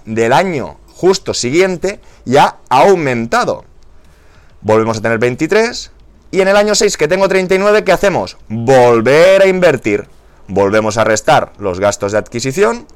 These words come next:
En este caso siempre hemos hablado de segunda vivienda, porque podría colar. Luego después tú la, lo dedicas a lo que quieras y mientras el ratio de endeudamiento no supere el treinta y cinco por ciento, y ya sabéis que los ingresos también os ayudan a computarlo,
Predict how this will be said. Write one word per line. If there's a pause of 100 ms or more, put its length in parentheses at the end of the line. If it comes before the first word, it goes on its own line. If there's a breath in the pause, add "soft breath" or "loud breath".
(320 soft breath)
En
este
caso
siempre
hemos
hablado
de
segunda
vivienda, (100)
porque
podría
colar. (260)
Luego
después
tú
la,
lo
dedicas
a
lo
que
quieras (320 soft breath)
y
mientras
el
ratio
de
endeudamiento
no
supere
el
treinta
y
cinco
por
ciento, (340 soft breath)
y
ya
sabéis
que
los
ingresos
también
os
ayudan
a
computarlo,